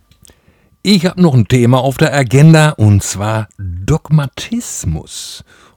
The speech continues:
Und zwar zwei Formen. Und zwar einmal Antialkoholismus und einmal Veganismus.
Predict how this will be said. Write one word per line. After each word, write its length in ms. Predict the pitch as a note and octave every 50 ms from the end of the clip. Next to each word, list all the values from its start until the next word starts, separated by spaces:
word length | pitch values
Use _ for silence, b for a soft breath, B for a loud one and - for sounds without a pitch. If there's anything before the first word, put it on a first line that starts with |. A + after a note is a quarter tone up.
| b
Und 160 | _ G#2+ G#2 -
zwar 320 | - - A2 G#2+ G2 G#2
zwei 600 | - - - - - - F#2+ G2 B2 C#3+ D#3 D#3 - _
Formen. 640 | - - - - A2+ A2+ B2+ G#2+ F2+ E2+ D#2 - _ _ _ _ _ _ _ _
Und 100 | - -
zwar 240 | - - F2 E2+ -
einmal 240 | F#2+ G2+ G2+ F2+ - - _ _
Antialkoholismus 1000 | F3+ G#3 - C#3+ G2 F2 G2 - - F#2+ G2 G2+ G2 - - C#3 C#3+ - - b b b b b b b b b b b b b b
und 180 | - D3 - -
einmal 360 | G#2+ A2 A2+ B2 B2 B2 A#2+ _ _ _ _
Veganismus. 920 | - G2 F#2+ A2 A#2+ G#2+ G2 F2 D#2+ E2+ F#2 - - F#2 - - - -